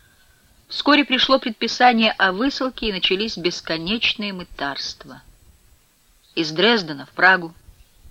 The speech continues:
из Праги в Брно, оттуда через границу в Австрию, из Австрии полиция на следующий же день переправила их обратно в Чехословакию.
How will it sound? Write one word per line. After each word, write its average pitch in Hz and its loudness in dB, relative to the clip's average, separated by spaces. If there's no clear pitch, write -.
из 147 -6
Праги 185 2
в 135 -12
Брно, 151 -6
оттуда 233 2
через 214 2
границу 196 4
в 160 -6
Австрию, 208 4
из 165 -2
Австрии 180 2
полиция 156 -2
на 151 -6
следующий 143 -4
же 147 -6
день 143 -6
переправила 151 -2
их 143 -6
обратно 175 2
в - -12
Чехословакию. - -6